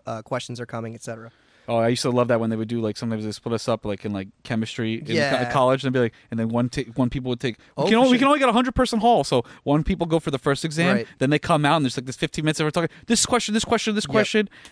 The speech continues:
Speaker 2: and then, like, and, like, and then we go in there, and the second, the second people that took the test always
Speaker 1: A
Speaker 2: scored higher
Speaker 1: twenty percent
Speaker 2: points.
Speaker 1: a-, yeah,
Speaker 2: Yeah.
Speaker 1: higher average.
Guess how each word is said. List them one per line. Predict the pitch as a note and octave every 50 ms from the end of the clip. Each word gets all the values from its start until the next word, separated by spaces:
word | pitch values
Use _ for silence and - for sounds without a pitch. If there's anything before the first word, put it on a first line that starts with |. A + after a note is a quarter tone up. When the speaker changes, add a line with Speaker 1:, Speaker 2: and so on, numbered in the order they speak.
| _ -
Speaker 2:
and | - C#3+ D3+
then, | D3 D3 D3
like, | C#3+ C3+ -
and, | C3 D#3 D3+
like, | D3 D3+ D3 -
and | D3+ D3+ D3+
then | D3+ C#3+ C#3+ C#3 C3+
we | C#3+ C#3
go | C#3 C#3+ C#3+ C#3+
in | C#3+
there, | C#3+ C#3 C3+
and | C3+
the | A#2+
second, | - - E3+ D3+ - D#3 D3+
the | D3+
second | D3 - G3 F#3+ - G#3 G3 D#3+ - _ _ _ _ _
people | - G#3 F#3+ F#3+
that | F3 E3+
took | - G3 F#3+
the | G3+
test | - G#3+ A3 - -
always | G#3+ B3 C#4+ C4+ A3+ F3 - _ -
Speaker 1:
A | C3
Speaker 2:
scored | C3+ - E3+ D3+ -
higher | C#3+ B2+
Speaker 1:
twenty | A#2 A2+
percent | D3+ C#3 - - C3+ C3
Speaker 2:
points. | C3 B2+ B2+ -
Speaker 1:
a-, |
yeah, | C#3 B2 A2+ A2+
Speaker 2:
Yeah. | - B3+
Speaker 1:
higher | - B2 B2 B2
average. | A#2+ A#2+ A#2+ A#2+ A#2+ - -